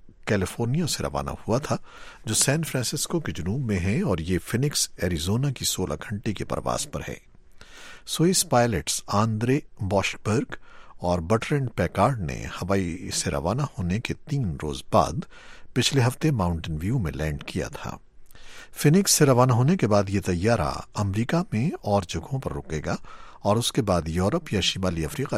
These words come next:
جانے کے لیے بحر اوقیانوس پار کرے گا۔ کیوبا اور امریکہ کے تعلقات میں بحالی کا ایک اور باب اتوار کو اس وقت کھل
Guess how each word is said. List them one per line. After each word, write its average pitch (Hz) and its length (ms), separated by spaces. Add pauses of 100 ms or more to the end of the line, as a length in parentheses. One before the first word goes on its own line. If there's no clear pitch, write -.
جانے 90 300
کے 82 140
لیے 76 300 (140)
بحر 98 460
اوقیانوس 82 800
پار 67 140 (100)
کرے - 180 (100)
گا۔ - 120 (1900)
کیوبا 156 300
اور 185 180
امریکہ 143 360
کے 160 120
تعلقات 117 580
میں 101 80
بحالی 117 320
کا 127 120
ایک 87 240
اور 127 140
باب 76 380
اتوار 110 320
کو - 220
اس - 200
وقت 170 200
کھل - 160